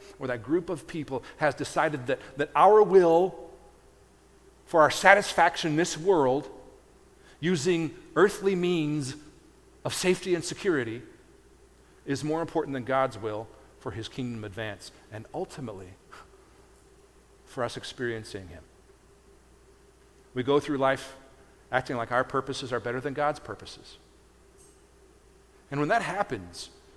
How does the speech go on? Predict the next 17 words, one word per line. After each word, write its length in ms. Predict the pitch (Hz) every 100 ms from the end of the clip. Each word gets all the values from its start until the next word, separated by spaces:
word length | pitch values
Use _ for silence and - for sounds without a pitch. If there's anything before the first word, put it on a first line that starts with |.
| - - - - - - -
over 220 | 139 143
time 320 | 147 170 170 139
you 80 |
will 80 | 123
slowly 540 | - - 143 165 170 151
isolate 540 | 143 147 - 110 107
yourself 580 | 104 - 90 76 - - - - _ _ _ _ -
into 160 | 123 143
the 80 |
kind 260 | 139 170 180
of 120 | 135
self-deception 1120 | - 190 185 - 156 - 160 - - 180 170 - -
that 140 | 143 139
is 140 | 117
largely 800 | 113 117 123 151 180 - 185 190 - - 135
unaware 720 | 139 143 127 120 110 107 95 - - - - - _ _ - _ _ -
of 160 | 117